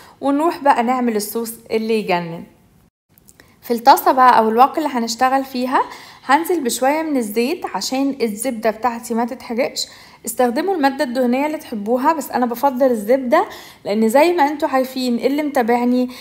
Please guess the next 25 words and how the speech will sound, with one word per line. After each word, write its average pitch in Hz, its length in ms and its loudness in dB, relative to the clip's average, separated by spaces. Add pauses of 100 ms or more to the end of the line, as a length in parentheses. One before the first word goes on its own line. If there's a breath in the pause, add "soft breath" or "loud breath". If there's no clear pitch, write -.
(220 loud breath)
هيلاقي 254 540 2
إن 226 120 0
أنا 262 160 2
ما 262 140 0
بعملش 254 680 -2
اللي 233 540 -4
هو 262 220 2
الدقيق 226 520 -4
والزبدة، 196 540 0
أنا 226 120 -2
بستخدم 247 460 -2
الزبدة 233 340 -2
بس، 214 280 2 (600 loud breath)
مش 208 140 -6
بنعمل 277 440 2
اللي 233 120 0
هو 262 180 0
صوص 269 280 -2
البشاميل 240 520 -2
الخفيف، 226 640 -6 (420 soft breath)
فالزبدة 254 840 4
هي 285 180 0
اللي 277 120 -2
هتساعد 262 680 -2 (300 loud breath)
على 254 240 4